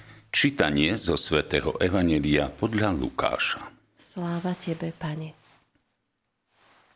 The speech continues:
Speaker 1: Ježiš učil v sobotu v istej synagóge.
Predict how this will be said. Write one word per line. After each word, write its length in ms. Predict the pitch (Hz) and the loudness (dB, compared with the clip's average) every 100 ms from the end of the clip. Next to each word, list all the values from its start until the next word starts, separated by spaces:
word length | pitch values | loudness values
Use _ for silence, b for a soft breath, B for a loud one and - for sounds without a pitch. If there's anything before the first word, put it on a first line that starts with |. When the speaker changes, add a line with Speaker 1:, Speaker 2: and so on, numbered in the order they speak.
| _ _ _ _ _ _ _ - - - - b b b b b b | _ _ _ _ _ _ _ -20 -20 -20 -20 b b b b b b
Speaker 1:
Ježiš 400 | 78 92 107 92 | 0 2 2 0
učil 400 | 90 82 - 85 | 2 0 2 0
v 80 | 65 | 0
sobotu 560 | - 76 71 76 95 98 | 0 0 0 -2 -2 -4
v 160 | - | -4
istej 400 | 78 76 - 69 | -2 0 0 0
synagóge. 800 | - - 92 60 - 57 53 - | 0 2 0 0 -2 -4 -4 -10